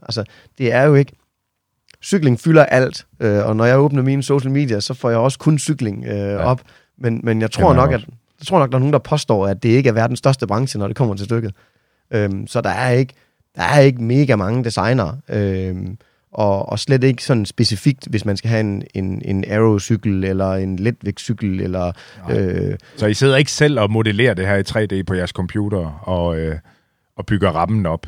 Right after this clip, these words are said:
Speaker 2: geometrien og så videre. Det har I folk til?
Speaker 1: Ja, ja, ja. Du,
Speaker 2: Ja.
Speaker 1: ej, du har ikke, du har ikke lyst til at køre på noget, øh, Søren og jeg har tegnet. Det
Speaker 2: <laughs> Nej. <laughs>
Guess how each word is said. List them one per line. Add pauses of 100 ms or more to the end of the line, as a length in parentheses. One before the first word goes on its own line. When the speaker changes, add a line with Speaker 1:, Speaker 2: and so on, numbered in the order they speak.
Speaker 2:
geometrien
og
så
videre.
Det
har
I
folk
til? (760)
Speaker 1:
Ja, (300)
ja,
ja.
Du,
Speaker 2:
Ja.
Speaker 1:
ej,
du
har
ikke,
du
har
ikke
lyst
til
at
køre
på
noget, (100)
øh,
Søren
og
jeg
har
tegnet. (180)
Det
Speaker 2:
<laughs>
Nej. (220)
<laughs>